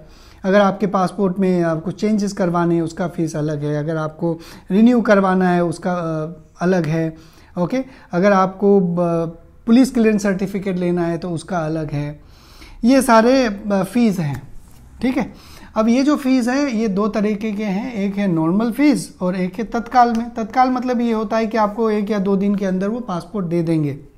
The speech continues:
है ना। लेकिन नॉर्मल वाला फी-, जो ड्यूरेशन है उसमें थोड़ा एक हफ्ता का टाइम लगता है। और कुछ लोग ये भी बता रहे थे कि पुलिस वेरिफिकेशन के लिए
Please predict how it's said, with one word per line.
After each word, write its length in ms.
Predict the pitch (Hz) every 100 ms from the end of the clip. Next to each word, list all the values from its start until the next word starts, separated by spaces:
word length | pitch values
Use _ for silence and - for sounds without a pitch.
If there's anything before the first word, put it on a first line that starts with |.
| - - - - - - - 202
है 60 |
ना। 160 | 269 269 - - -
लेकिन 220 | 202 254
नॉर्मल 320 | 214 214 247
वाला 240 | 247 233 226
फी-, 340 | 226 233 226
जो 380 | 175 180 190 185
ड्यूरेशन 540 | 170 170 180 214 262 240
है 60 |
उसमें 240 | 190 190 160
थोड़ा 200 | 165 160
एक 200 | 156 160
हफ्ता 220 | - 170
का 100 | 156
टाइम 320 | 147 170 220
लगता 260 | 202 196 170
है। 260 | 170 - - - - 214
और 60 |
कुछ 220 | 208 240 254
लोग 180 | 247
ये 100 | 226
भी 120 | 226 233
बता 280 | 226 226
रहे 220 | 226 214 220
थे 200 | 214 254
कि 280 | 262 262
पुलिस 500 | 240 - 240 269 254
वेरिफिकेशन 840 | 190 190 220 196 240 247 214 226 196
के 160 | 196
लिए 300 | 190 254 302